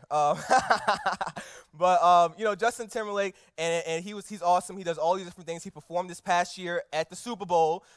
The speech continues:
There was no wardrobe misfunctions this time, so that was good. Um, but he's also an actor. He's also an actor, and he did a movie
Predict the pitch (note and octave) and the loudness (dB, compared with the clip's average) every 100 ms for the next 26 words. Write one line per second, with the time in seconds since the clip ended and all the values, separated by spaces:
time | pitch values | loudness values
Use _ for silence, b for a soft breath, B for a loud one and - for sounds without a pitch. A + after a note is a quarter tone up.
0 | b D3+ C#3+ D#3+ E3 E3 F3 E3+ F3 F3 | b -4 -4 -4 -4 0 0 0 -4 -6
1 | F3+ E3 E3+ G#3 F#3 F3+ - C#3+ A#2 - | -8 -8 -8 -10 -10 -10 -4 -4 -4 -10
2 | _ b - F3 D#3 D3+ - D#3+ G3 G3+ | _ b -8 0 0 0 4 6 6 0
3 | E3 F3+ F3+ - b - D#3 E3 F3+ G#3+ | 0 0 0 -4 b -2 2 2 0 6
4 | A3+ A#3+ B3 A3 A3+ B3+ - C3 - _ | 8 8 2 0 6 6 6 0 -14 _
5 | _ _ _ D3+ E3+ F3 F#3+ E3 E3+ F#3+ | _ _ _ -4 -2 -2 -4 -2 0 0
6 | F#3 D#3 D#3+ G#3+ C#4 C4 G#3 F3+ A3+ A#3 | -2 -8 -8 -8 -4 -2 -2 -4 -8 -8
7 | D#3 | -10